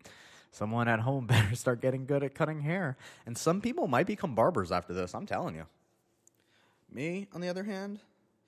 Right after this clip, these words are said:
I'm gonna keep growing this thing out. No shame. And for those that know, I've been growing this out since the coronavirus, so. Long hair don't care. When that happens after this,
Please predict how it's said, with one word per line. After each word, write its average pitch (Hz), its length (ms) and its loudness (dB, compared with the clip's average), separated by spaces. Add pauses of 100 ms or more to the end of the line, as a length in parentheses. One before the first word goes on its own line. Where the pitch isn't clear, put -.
(680)
I'm 156 80 -10
gonna 95 100 -8
keep 98 200 -12
growing 107 240 -2
this 113 140 -8
thing 120 200 -6
out. 127 260 -6 (1800)
No 143 160 2
shame. 143 500 0 (1400)
And 120 100 -10
for 117 100 2
those 123 220 6
that 110 140 6
know, 123 400 2 (420)
I've 110 200 4
been 131 160 2
growing 92 240 2
this 87 200 -4
out 90 200 2
since 90 200 -8
the 90 100 -6
coronavirus, 87 800 -4
so. 78 200 -6 (2000)
Long 101 280 4
hair 101 200 2
don't 98 220 2
care. 104 360 4
When 98 160 -2
that 90 140 0
happens 92 340 2
after 87 300 0
this, 127 400 0